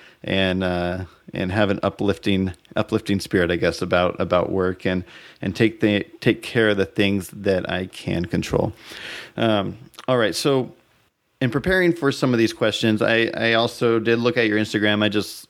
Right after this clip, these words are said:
I always see your Instagram. I love it. But one of the themes that I've seen on your Instagram is post about not comparing yourself to others. And I love, I would love for you to share a little bit about, um, the effects of comparing yourself to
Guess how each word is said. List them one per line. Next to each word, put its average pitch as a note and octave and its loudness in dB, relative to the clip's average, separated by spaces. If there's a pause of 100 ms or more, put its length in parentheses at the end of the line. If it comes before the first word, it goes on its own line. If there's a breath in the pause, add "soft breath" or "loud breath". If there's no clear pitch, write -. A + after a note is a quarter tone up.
I B2+ 0
always C3 2
see A#2+ -4
your G#2+ 4
Instagram. G#2 0
I G2 2
love G2 2
it. F#2 -2
But A2+ 0 (240 loud breath)
one D3 2
of F3 0
the D3 -2
themes C3 0
that A#2+ 0
I've A#2 0
seen A#2+ 2
on A2 4
your A2 2
Instagram G#2 0
is G2+ -2
post C3 -2
about A2+ 0
not A2 -2
comparing G#2+ 0
yourself F2+ -4
to - -4
others. - -4 (360 loud breath)
And A#2 0
I A2+ 2
love, C#3+ 0 (120)
I A#2 0
would A#2+ 2
love B2+ 0
for - -4
you B2 0
to A2+ 0
share A#2 0
a A2 2
little A2+ 2
bit G#2+ 0
about, G#2 0
um, G2+ 0
the A2+ 2
effects A2+ -2
of A2 -8
comparing A#2 2
yourself G2 0
to - -8